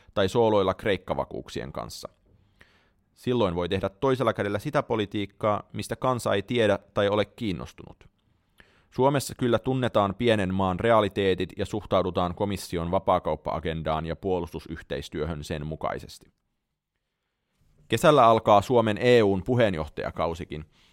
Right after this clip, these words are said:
mutta koska isot asiat hoidetaan nykyään lähinnä Eurooppa-neuvostossa, enää pääministeri ei voi keulia olevansa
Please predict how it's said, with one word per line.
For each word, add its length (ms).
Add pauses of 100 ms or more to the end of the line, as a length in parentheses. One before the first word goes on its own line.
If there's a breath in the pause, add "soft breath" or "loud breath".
(420 soft breath)
mutta 200
koska 320
isot 240
asiat 320
hoidetaan 480
nykyään 380
lähinnä 280
Eurooppa-neuvostossa, 1120 (360 soft breath)
enää 280
pääministeri 720
ei 160
voi 140 (100)
keulia 400
olevansa 440